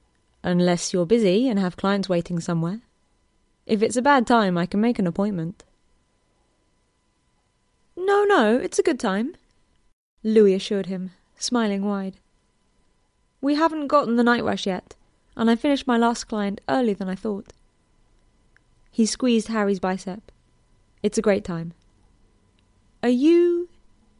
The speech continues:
His eyes narrowed ever so slightly. "Sure you're ready? There's no rush at all."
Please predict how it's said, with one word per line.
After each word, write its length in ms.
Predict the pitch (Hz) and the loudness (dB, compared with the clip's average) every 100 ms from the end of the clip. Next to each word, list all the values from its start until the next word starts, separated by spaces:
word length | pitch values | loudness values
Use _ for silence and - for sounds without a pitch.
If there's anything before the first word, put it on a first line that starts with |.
| _ _ _ _ _ _ | _ _ _ _ _ _
His 200 | 220 220 | -2 2
eyes 320 | 208 190 185 | 2 0 0
narrowed 480 | 208 202 185 185 - | 0 0 -2 -6 -4
ever 160 | 247 | -4
so 160 | 262 214 | -2 -4
slightly. 520 | 202 202 185 180 175 _ _ _ _ _ _ _ _ _ | -4 -6 -6 -8 -12 _ _ _ _ _ _ _ _ _
"Sure 360 | - 320 302 | -4 0 2
you're 160 | 294 294 | 4 4
ready? 440 | 320 220 165 214 - _ _ _ _ _ | 2 2 -2 -4 -12 _ _ _ _ _
There's 260 | 226 240 240 | 0 2 4
no 140 | 285 269 | 4 2
rush 280 | 277 240 214 | 0 -2 -6
at 120 | 196 | -2
all." 240 | 220 170 | -4 -4